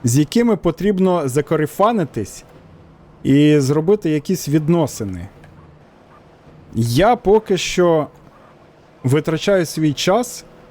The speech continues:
на те, щоб набрати вагу, щоб сподобатись якійсь там Марфуші, е, щоб з нею замутити, а потім вже з іншими дівчатами мутить.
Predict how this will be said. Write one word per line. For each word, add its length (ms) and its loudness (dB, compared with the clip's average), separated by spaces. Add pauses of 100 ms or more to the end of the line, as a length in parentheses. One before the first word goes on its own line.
(140)
на 180 2
те, 280 2
щоб 400 -2
набрати 500 0
вагу, 460 0 (580)
щоб 280 0
сподобатись 840 0
якійсь 320 -2
там 160 0
Марфуші, 680 -2 (1800)
е, 320 2
щоб 300 -2
з 40 -2
нею 260 0
замутити, 560 0
а 80 2
потім 300 -2
вже 200 0
з 100 -4
іншими 400 -2
дівчатами 580 -2
мутить. 480 -4